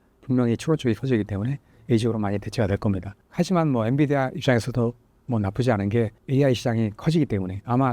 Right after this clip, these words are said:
더 커질 겁니다. 그렇기 때문에 뭐 구십 프로 아니더라도 한 육십 프로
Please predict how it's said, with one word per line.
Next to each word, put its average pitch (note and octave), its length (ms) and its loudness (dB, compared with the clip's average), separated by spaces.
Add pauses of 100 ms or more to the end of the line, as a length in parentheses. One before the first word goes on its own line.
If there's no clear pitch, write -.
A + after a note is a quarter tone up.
더 A#2 80 -2
커질 - 300 -4
겁니다. F#2+ 400 -4 (240)
그렇기 B2+ 180 2
때문에 A#2+ 400 -2 (260)
뭐 A#2+ 80 2
구십 - 280 -2
프로 D#3+ 280 2
아니더라도 G#2+ 600 -2 (120)
한 A#2 140 0
육십 - 240 -8
프로 C3 320 2